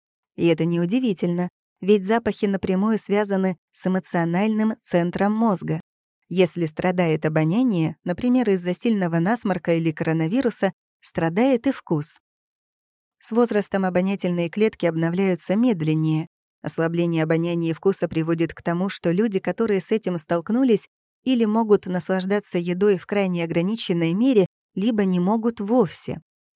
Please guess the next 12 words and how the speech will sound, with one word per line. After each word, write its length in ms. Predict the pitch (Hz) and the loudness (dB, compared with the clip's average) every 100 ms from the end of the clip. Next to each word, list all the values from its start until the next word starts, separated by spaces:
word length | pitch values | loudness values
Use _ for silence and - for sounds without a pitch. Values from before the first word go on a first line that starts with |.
| _ _ _ _ _ - | _ _ _ _ _ -8
Все, 460 | - - 262 175 - _ - | -2 4 4 4 -2 _ -2
даже 260 | 196 202 | 2 2
самая 360 | 196 240 233 233 | 2 2 4 4
любимая 560 | 220 202 202 226 233 233 | 2 0 2 2 2 2
еда, 400 | 262 202 160 151 _ _ | 0 0 0 -2 _ _
внезапно 520 | 175 170 165 202 175 160 | 0 2 2 0 -2 -4
становится 600 | - 175 180 165 - 156 | -2 -2 -2 -2 -2 -4
пресным 520 | - 233 - 165 156 _ _ | 0 0 0 -2 -4 _ _
или 200 | 254 233 | -2 0
просто 380 | 233 254 - 214 | 0 -2 -2 -4
каким-то 600 | - 185 - 262 233 208 | -4 -4 0 0 0 0
другим. 600 | 185 214 262 214 156 151 | 2 2 2 2 0 0